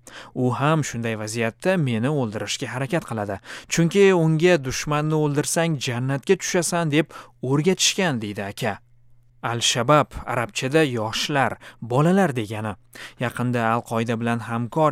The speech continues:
ekanini rasman tan oldi va Somalida shariat qonunlarini o'rnatish uchun jang qilib keladi. Guruhning eng yuqori darajadagi yetakchilari orasida xorijliklar ham bor. Somaliga jihod qilamiz deb kelishgan.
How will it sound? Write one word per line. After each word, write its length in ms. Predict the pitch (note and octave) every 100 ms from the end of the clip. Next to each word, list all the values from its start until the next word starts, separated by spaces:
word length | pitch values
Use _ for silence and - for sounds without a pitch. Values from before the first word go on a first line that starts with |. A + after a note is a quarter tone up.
| C#3+
ekanini 480 | A#2 C3+ C#3+ F3 E3
rasman 540 | C3 F3 - C3 A#2 B2
tan 240 | C3+ B2+
oldi 340 | G#2 G#2 G#2 G2 - - -
va 300 | B2 A#2+ A#2
Somalida 680 | - B2 B2 B2 B2+ E3+
shariat 560 | C3+ - C#3 D3 F#3+ F#3
qonunlarini 600 | D#3+ D#3+ D#3+ D#3+ E3 F3 C3
o'rnatish 420 | A2 A2 A#2 A2 -
uchun 240 | F#3 F3+ - - A#2+
jang 360 | A2 B2+ A#2+ G#2
qilib 180 | G#2 -
keladi. 320 | G#2+ G#2 G#2+ - _ - - -
Guruhning 540 | C#3+ F#3 F#3+ G3 F#3+ F3
eng 120 | E3+
yuqori 500 | D#3 D#3 - D#3 D#3+
darajadagi 560 | C#3 C#3 B2+ C3 B2+ C3+ A#2
yetakchilari 560 | A#2 A2+ - C3+ B2
orasida 580 | A#2 A2+ A2 C#3 D3 D#3 - - - -
xorijliklar 720 | A2+ A#2 A#2 B2+ C#3+ D#3 -
ham 260 | A2+ A2
bor. 260 | G#2 G2 - - -
Somaliga 680 | - C3 A2+ A2 A2 A#2+ D#3+
jihod 560 | A#2 G#2+ A#2+ - F3+ -
qilamiz 320 | F3 D3 A#2+
deb 140 | G#2 -
kelishgan. 560 | G#2+ G2+ - G#2 G2